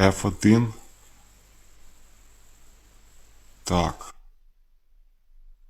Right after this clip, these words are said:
Побив.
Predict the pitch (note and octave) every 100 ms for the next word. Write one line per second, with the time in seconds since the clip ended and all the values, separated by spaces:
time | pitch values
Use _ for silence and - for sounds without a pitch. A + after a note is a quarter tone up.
0 | - - - - - - - - - -
1 | - - - - - - - - _ _
2 | - - _ - - _ - - - -
3 | - G#2 A2+